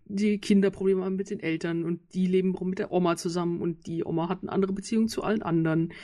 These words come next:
Ähm, und dann passieren manchmal kleine Sachen, äh, das ist nichts Großartiges, aber, äh, Sachen, die, äh, erledigt werden müssen oder der, äh, so kleine Notfälle sind. Äh, und allein schon auch wert für einmal,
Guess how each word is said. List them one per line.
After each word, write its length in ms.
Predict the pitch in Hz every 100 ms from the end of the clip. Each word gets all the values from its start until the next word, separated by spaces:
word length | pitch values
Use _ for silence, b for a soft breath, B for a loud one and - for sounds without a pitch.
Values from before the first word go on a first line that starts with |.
| B B B -
Ähm, 680 | 170 170 165 165 170 175 - _ _ -
und 400 | 139 160 180 -
dann 160 | 175 190
passieren 320 | 262 285 247
manchmal 220 | 226 226
kleine 260 | - 220 208
Sachen, 580 | 208 190 202 196 196
äh, 140 | - 190
das 80 | 214
ist 140 | 233
nichts 260 | 285 330 -
Großartiges, 720 | 277 262 180 180 180 190 -
aber, 380 | 185 190 190 190 B B B B _ -
äh, 420 | 170 165 165 170 - _ _
Sachen, 360 | 196 185 208
die, 260 | 190 180 180
äh, 240 | - -
erledigt 400 | 175 185 202 196
werden 180 | 190 185
müssen 320 | 180 - 175
oder 420 | 170 170 151 151 -
der, 400 | - - - -
äh, 380 | 180 208 - - 180
so 160 | -
kleine 240 | 170 165 170
Notfälle 500 | 190 214 233 214 202
sind. 380 | 202 202 202 B B B B B _ _
Äh, 340 | 170 170 175 175 - _ _
und 160 | 214 190
allein 240 | 196 220
schon 380 | - 202 196 208 _ _ _
auch 240 | 185 170
wert 240 | 185 190 190
für 320 | - 185 -
einmal, 580 | 180 180 175 175 175